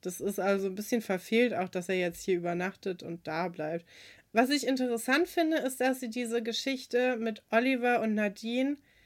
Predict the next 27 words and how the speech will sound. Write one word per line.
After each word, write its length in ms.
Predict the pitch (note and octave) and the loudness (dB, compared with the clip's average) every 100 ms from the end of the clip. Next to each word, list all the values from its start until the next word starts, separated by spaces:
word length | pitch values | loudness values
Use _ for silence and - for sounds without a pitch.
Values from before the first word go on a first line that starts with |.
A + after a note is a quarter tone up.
| _ - | _ -2
nicht 320 | A#3+ D#4 - | 2 2 0
zu 140 | C#4+ | -6
so 100 | B3+ | -2
einem 160 | C4 B3+ | 0 0
klassischen 800 | B3+ C4 C4 C4 B3+ B3+ A#3+ A#3+ | 2 2 2 0 -2 -2 -2 -4
Teenager-Eifersuchtsdrama, 1900 | - C4+ C4 A#3 A3+ G#3+ A#3 A#3+ B3+ G#3+ G3+ - F#3+ F#3 F#3 G3 G3+ G#3 A#3 - _ _ _ - | -2 2 4 4 4 4 4 4 2 0 -2 -8 -2 2 2 2 2 2 0 -4 _ _ _ -6
wo 180 | G#3 G#3 | -4 2
Oliver 560 | A3 B3+ A#3 G#3+ G#3 G#3+ | 4 4 4 6 6 6
eifersüchtig 680 | A3+ A#3 G#3 A3 - G#3+ | 4 2 2 -2 -2 -2
auf 140 | F3+ - | -2 0
Philipp 320 | B3+ B3+ - | 2 2 0
ist, 260 | F3 - | -6 -6
gemacht 400 | F3+ E3+ E3+ - | -4 -2 -2 -4
haben, 360 | F#3 F3 F#3 G#3 | 0 0 2 0
sondern 260 | G3+ G3+ G3 | 0 0 0
dass 180 | G3+ - | -2 -4
es 140 | G#3 | -10
komplett, 600 | - G3+ - A#3 B3 - _ _ _ _ _ _ - | -4 -4 2 4 4 0 _ _ _ _ _ _ 2
ähm, 400 | G#3+ G#3+ G#3+ G3+ - - | 4 4 2 -2 -6 0
darüber 360 | G#3+ A#3 A3+ | 2 4 6
erzählt 420 | G3+ G3+ A#3 A3 | 6 4 4 4
wird, 120 | G#3+ G#3 | 2 -2
dass 260 | G3+ - | -4 -4
Nadine 640 | - G#3 F#3+ G#3+ A3+ A#3+ - | -2 0 0 -2 0 0 0
anscheinend 460 | G#3+ G#3+ A3 G#3 G3+ | -2 0 2 4 2
momentan 460 | G3+ G#3 G3+ G#3 | 2 0 0 -2
einfach 280 | - F#3+ G3+ | -2 -4 -8